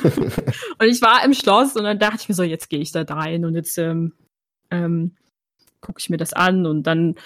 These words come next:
ähm, war ich fast ein bisschen überrascht, dass ich da so einfach durchkomme. <laughs> Also halt auch dann den, ähm, den im Schloss-Fight sozusagen relativ gut halt mit den eingesetzten Titanenfähigkeiten gut hinbekomme.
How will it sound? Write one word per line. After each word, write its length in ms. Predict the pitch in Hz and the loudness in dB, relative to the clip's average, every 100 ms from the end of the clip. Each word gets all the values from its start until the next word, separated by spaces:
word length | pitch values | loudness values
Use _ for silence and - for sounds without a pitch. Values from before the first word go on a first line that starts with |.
| - - _ | -20 -20 _
ähm, 720 | 185 175 170 165 165 160 - - _ _ - | 0 2 2 0 -2 -4 -6 -12 _ _ -6
war 180 | 147 | -2
ich 120 | 165 - | 0 2
fast 240 | 175 - | 0 2
ein 80 | 196 | -2
bisschen 240 | 185 202 | 2 0
überrascht, 400 | 185 170 175 202 | 2 2 2 0
dass 140 | 185 - | -6 -6
ich 80 | - | -6
da 100 | 185 | -4
so 160 | 175 | -2
einfach 320 | 160 185 196 - | 0 0 0 -4
durchkomme. 640 | 196 247 - - 269 320 294 262 - - 427 - 147 - | -2 -2 2 2 4 4 2 -2 -10 -8 -8 -8 -18 -14
<laughs> 380 | - - 120 - _ - - 349 - 320 _ _ _ _ - - 554 415 - | -14 -14 -16 -18 _ -4 0 -2 -2 -8 _ _ _ _ -14 0 2 2 2
Also 220 | 214 214 | 2 4
halt 180 | 208 208 | 4 4
auch 80 | 202 | 2
dann 240 | 202 202 | 2 0
den, 220 | 196 202 - | -2 -6 -6
ähm, 540 | - 185 196 190 190 190 - - _ - | -2 0 0 0 -4 -10 -20 -20 _ -4
den 180 | 180 - | -2 0
im 220 | 220 254 | 4 4
Schloss-Fight 1040 | 254 214 208 214 - - - - 185 226 | 4 2 2 0 -8 -10 -10 -2 2 2
sozusagen 760 | - 208 - 185 185 190 196 185 | 0 -6 -4 -2 0 0 -2 -4
relativ 540 | - 185 170 165 208 - | 0 2 2 -2 -8 -4
gut 340 | 208 226 262 | 0 0 2
halt 360 | 240 208 214 214 | 2 2 2 2
mit 280 | 208 202 - | 2 2 0
den 320 | 185 190 185 | 2 2 0
eingesetzten 760 | 165 185 208 190 196 - 196 | 0 2 2 2 0 0 -4
Titanenfähigkeiten 1160 | 202 185 190 180 214 214 202 202 - 196 196 196 | -4 -2 0 2 0 0 -2 -2 0 0 0 -4
gut 240 | 202 208 | -4 -4
hinbekomme. 840 | 226 220 262 - 285 269 277 277 | 0 0 0 2 2 4 4 2